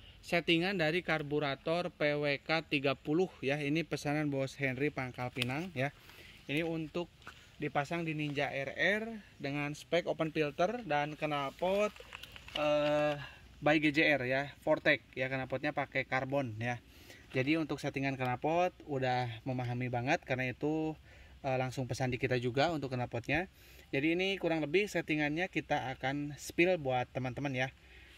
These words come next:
Jadi untuk yang pertama, ini karbunya basicnya P W K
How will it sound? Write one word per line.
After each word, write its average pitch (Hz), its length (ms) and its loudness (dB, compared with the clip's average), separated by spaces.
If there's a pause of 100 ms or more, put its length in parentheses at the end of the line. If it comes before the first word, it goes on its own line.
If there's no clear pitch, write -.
(120)
Jadi 175 240 2
untuk 202 240 0
yang 196 80 4
pertama, 190 400 2 (1040)
ini 165 400 4
karbunya 147 560 0
basicnya 151 920 -2
P 120 100 -2
W 117 80 -4
K 120 80 -8